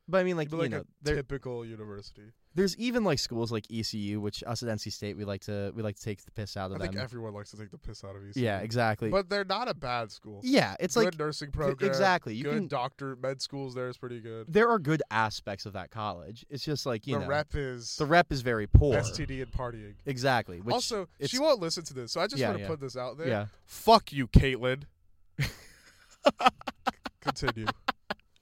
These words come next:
Speaker 1: Uh, our listeners have no context for
Speaker 2: <laughs> The
Speaker 1: that.
Speaker 2: one listener, I don't think she listens to it much anymore.
Speaker 1: Yeah.
Speaker 2: Marissa. Marissa, this is for you. Caitlyn, go fuck yourself.
Speaker 1: <laughs>
Speaker 2: S-, see me in the seven oh four, you dig?
Speaker 1: <laughs>
Speaker 2: Okay, go ahead.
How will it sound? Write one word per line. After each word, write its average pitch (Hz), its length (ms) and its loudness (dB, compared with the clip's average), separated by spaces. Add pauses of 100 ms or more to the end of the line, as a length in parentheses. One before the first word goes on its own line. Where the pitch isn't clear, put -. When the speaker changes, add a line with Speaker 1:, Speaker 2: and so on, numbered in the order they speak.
(640)
Speaker 1:
Uh, - 20 4
our 135 320 6
listeners 120 320 0
have 113 200 2
no 110 140 2
context 107 600 0
for 120 60 2
Speaker 2:
<laughs> - 20 6
The 113 60 4
Speaker 1:
that. 113 240 4
Speaker 2:
one 208 180 8
listener, 190 520 0
I 156 100 2
don't 175 120 -2
think 170 140 -6
she 160 80 -8
listens 147 340 -6
to 127 140 -6
it 120 80 -8
much 120 180 -4
anymore. 113 340 -6
Speaker 1:
Yeah. 110 320 6
Speaker 2:
Marissa. 127 440 -8 (260)
Marissa, 175 300 0
this 156 160 0
is 170 100 -8
for 151 80 -12
you. 139 160 -6 (160)
Caitlyn, 220 480 8 (260)
go 208 160 10
fuck 214 380 8
yourself. 147 460 4
Speaker 1:
<laughs> 175 600 12
Speaker 2:
S-, 233 220 12 (220)
see 247 240 -4
me 247 120 -2
in 226 100 -2
the 190 80 2
seven 214 340 8
oh 202 140 10
four, 202 280 10
you 147 160 6
dig? 175 440 8
Speaker 1:
<laughs> - 40 -2 (440)
Speaker 2:
Okay, 185 40 8 (160)
go - 60 -4
ahead. 165 360 -2